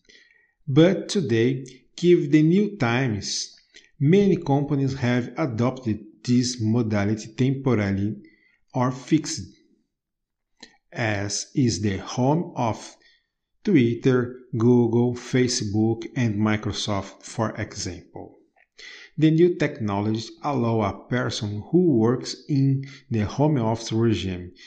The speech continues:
to be in direct and permanent contact with coworkers and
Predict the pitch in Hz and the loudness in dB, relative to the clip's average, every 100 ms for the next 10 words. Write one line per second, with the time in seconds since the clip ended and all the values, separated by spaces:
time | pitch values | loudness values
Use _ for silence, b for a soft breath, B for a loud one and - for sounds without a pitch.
0 | B - 156 120 127 120 113 101 95 107 | B 0 0 2 2 2 2 0 0 0
1 | 117 - 120 127 - 127 117 117 - 160 | 0 -4 -6 -8 -4 -2 -2 -4 0 2
2 | 165 139 123 120 123 113 110 110 110 110 | 2 0 -2 -4 -6 -4 -4 -2 -2 -2
3 | - 143 151 110 110 - - B B B | -4 2 4 4 2 -4 -14 B B B
4 | - 127 113 | 0 2 2